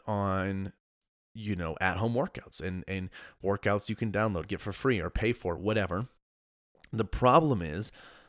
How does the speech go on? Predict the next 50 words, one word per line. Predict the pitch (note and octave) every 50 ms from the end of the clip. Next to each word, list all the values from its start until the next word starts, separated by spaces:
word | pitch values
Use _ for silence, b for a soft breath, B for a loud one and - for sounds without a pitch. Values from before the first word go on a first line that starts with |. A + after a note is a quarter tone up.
| B B B _
all | - A#2 C3 C#3+ D3+ E3 E3+
of | D3
the | A2 A2+
workouts, | G2 F#2+ F#2 F2+ - F#2+ F2 F2+ G#2+ - -
most | G#2+ A2 A2+ B2 B2+ C#3+ E3+ F3 - -
of | B2
the | A2+ G#2+
workouts | G2 G#2 G#2+ - - F#2 F#2+ G2+ - -
and | - G2+ G2
programs | - - G2+ G2+ G2 G2 F#2+ F#2 F#2+ F#2 F#2+
out | F2+ F#2+ -
there | F#2 F2 E2 -
are | G#2 F#2+ -
absolute | - G2+ G2+ G#2+ - - - G#2+ F#2 F#2 F2+ F2+ - - A2 A2
garbage. | - G2+ G#2+ C3+ C3 - - - - - - -
And | A2 A2+
so | - - A#2+ A2
I | - G#2+ A2
wanted | G#2+ G#2 A2 A#2 C#3+ F3 -
to | - C#3+
go | B2+ B2 A#2 A2+
through | A2 - - - G#2+ G#2+ A#2 B2+ G#2 D#2+ E2 F#2+ B B B B B B B B
and | - A#2 A2
talk | - G#2 A2+ - -
about | G#2+ G#2 G#2+ A2 G2 -
why | F#2+ F#2 F#2+ G2 A2 A#2+ C3 C3 G2 - F2 F#2 G#2+ C#3 F#3 F3 - - - - _
I | - G#2+ A2+
feel | A2 - - A2+ A2+ A2+ A2+
that | G#2 F#2+ -
these | G2+ G2+ F#2+ -
workouts | E2+ F2 E2+ - - F2+ F2 F2 - B B B B B B B
are | - C3 C#3+
garbage. | C#3 - G3 G3 D3+ G#2 F2+ -
And | - C3+ C#3
before | C#3+ - - F3 F3+
you | E3 D3+ D3
sit | - - C3+ -
there | - G#2+ G#2+ A2+
and | A#2 A#2
say, | - - A#2 G#2+ G#2 G#2 G#2+
"Ooh, | A#2 C3+ F3+ G3+ G3+
you're | F#3 E3+ D#3 - E3+ F3+ F3+ F3
saying | - - G#3+ G#3 F#3+
that | C#3+ C#3+ C3+ C#3
because | C#3+ C#3 - - C#3 C3
you | D3 D#3+
wanna | D3+ D3+ D3 C#3
sell | - - D#3 D3+ C#3+
your | C3 D3 F3+
program," | F#3 - - A#2 A2 G#2+ G#2